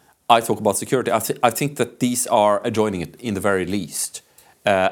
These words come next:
and this, I think, is, is one of the areas where, uh, the conservatives can actually win elections, you know,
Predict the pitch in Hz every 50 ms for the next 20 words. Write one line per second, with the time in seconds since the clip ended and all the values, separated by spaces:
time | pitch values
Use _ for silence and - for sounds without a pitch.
0 | - 120 117 110 107 131 127 - 117 101 - - 113 104 98 - - - - -
1 | 104 101 98 92 - - - - - _ _ _ _ _ _ _ _ _ _ 123
2 | 123 104 104 113 131 151 143 135 120 120 113 110 - - - 127 127 135 131 110
3 | 95 90 90 95 95 - - - - - 107 104 104 98 95 92 92 92 92 90
4 | 90 90 - _ _ _ _ _ _ - - 104 98 98 104 101 - 120 113 -
5 | 151 156 156 127 - 117 104 104 - - - - 110 117 104 104 107 - 127 117
6 | - - 113 107 98 95 107 104 101 98 92 98 98 - - - - - 90 -
7 | - - - - _ _ _ _ - 107 104 101 95 95 90 87 -